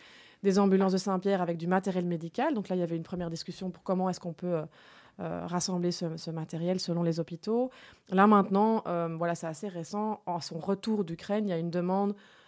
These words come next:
de, de potentielle convention et donc on va, on va discuter avec, euh, la, la, la ministre de la Défense prochainement parce qu'à Brugman, nous avons sur le site de Nederoverenbeek, donc l'hôpital militaire, il y a un plateau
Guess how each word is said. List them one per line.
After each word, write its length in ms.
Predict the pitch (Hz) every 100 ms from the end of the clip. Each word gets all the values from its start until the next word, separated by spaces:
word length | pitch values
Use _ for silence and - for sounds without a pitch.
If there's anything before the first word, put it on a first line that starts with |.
| - _
de, 140 | 165 156
de 80 | 170
potentielle 440 | 196 196 180 190
convention 640 | 185 175 170 160 220 226
et 100 | 190
donc 180 | 170 170
on 60 | 160
va, 140 | 165 165 180
on 40 |
va 120 | 160
discuter 380 | 156 - 180 196
avec, 280 | 180 170 170
euh, 60 |
la, 300 | 156 151 156
la, 120 | 160 156
la 60 |
ministre 240 | 165 185 190
de 40 |
la 80 | 170
Défense 320 | 165 185 185
prochainement 480 | - 175 170 185 233 - - -
parce 160 | 180 -
qu'à 80 | 185
Brugman, 480 | 185 190 220 233 -
nous 220 | 185 180
avons 400 | 175 180 202 208 - - - _
sur 220 | - 214
le 80 | 196
site 220 | 190 254
de 80 | 202
Nederoverenbeek, 800 | 196 190 185 180 175 165 160 220
donc 160 | 190 165
l'hôpital 460 | 156 165 226 214 208
militaire, 340 | 175 165 208
il 60 | 185
y 60 |
a 120 | 170
un 140 | 190 214
plateau 520 | 214 185 - 185 233